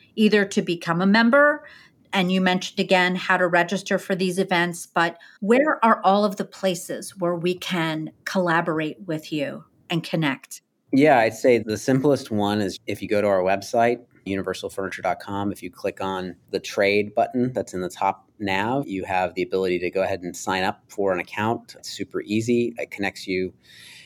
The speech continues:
Speaker 2: with who will be your local sales representative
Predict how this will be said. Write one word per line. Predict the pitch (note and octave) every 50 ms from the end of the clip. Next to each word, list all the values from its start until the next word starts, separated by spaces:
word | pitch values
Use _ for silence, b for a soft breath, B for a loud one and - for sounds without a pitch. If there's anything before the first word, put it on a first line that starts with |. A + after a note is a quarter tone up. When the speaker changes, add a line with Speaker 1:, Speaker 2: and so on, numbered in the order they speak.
| B B -
Speaker 2:
with | G#2 G2+ G2 G2 G2 F#2+ F#2 F2+ - - - - -
who | - A#2+
will | A2+ A2 G#2 G2
be | G2+ G#2 G2+
your | G#2 G2+ F#2+ F#2+
local | F2+ F#2 F#2 F2+ - G#2 F#2+ F#2 F#2 - _ _ _
sales | - - A2+ G#2 G#2 G#2 -
representative | A2 - B2 A#2+ B2 A#2+ A#2+ A#2+ B2+ B2 B2